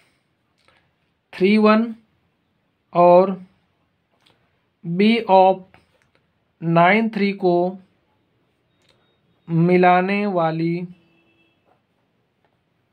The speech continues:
रेखा पर, मिलाने वाली रेखा समीकरण क्या है?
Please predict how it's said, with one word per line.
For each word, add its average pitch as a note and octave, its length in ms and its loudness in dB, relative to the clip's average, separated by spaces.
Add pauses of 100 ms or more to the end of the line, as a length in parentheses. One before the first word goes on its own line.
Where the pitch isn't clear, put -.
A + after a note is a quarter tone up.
(2250)
रेखा E3 480 -2
पर, E3+ 260 -4 (600)
मिलाने E3 440 0
वाली F3 300 0
रेखा E3 560 -4 (2500)
समीकरण E3 720 0 (2500)
क्या G3 180 2
है? G#3+ 160 -2